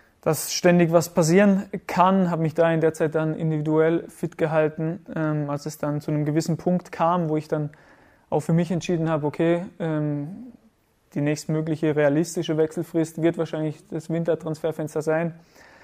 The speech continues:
habe ich mir hier über eine Empfehlung, ähm,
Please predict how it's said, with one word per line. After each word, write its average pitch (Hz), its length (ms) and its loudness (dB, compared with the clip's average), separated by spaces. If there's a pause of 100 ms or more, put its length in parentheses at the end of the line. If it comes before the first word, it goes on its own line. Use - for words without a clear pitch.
(360)
habe 156 160 2
ich 151 80 0
mir 165 180 6
hier 165 240 8
über 160 120 6
eine 160 100 4
Empfehlung, 175 640 4
ähm, 156 800 0